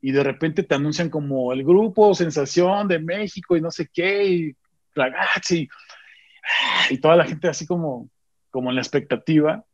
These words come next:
y terminas de verdad, eh, con esa euforia arriba y con todo el rollo,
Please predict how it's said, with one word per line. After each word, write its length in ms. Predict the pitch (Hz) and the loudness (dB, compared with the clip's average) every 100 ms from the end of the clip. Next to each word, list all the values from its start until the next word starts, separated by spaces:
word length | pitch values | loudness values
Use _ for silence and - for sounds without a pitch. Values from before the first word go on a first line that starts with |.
| _ _ _ _ - | _ _ _ _ -8
y 140 | 151 | 2
terminas 720 | 170 175 196 226 240 - - _ - | 4 6 6 4 2 -4 -12 _ 2
de 160 | 139 | 4
verdad, 360 | 139 135 165 - _ _ _ _ _ - | 4 4 0 -2 _ _ _ _ _ -8
eh, 520 | 139 131 127 123 107 | -4 -2 0 -2 -6
con 200 | - 135 156 | -2 2 2
esa 220 | 156 190 | 6 6
euforia 500 | 170 - 165 170 170 | 6 4 4 6 4
arriba 340 | 143 156 160 | 4 2 4
y 60 | 151 | 2
con 200 | 139 123 | -2 0
todo 140 | 151 | 2
el 80 | 156 | 2
rollo, 340 | 143 151 170 | 2 0 -4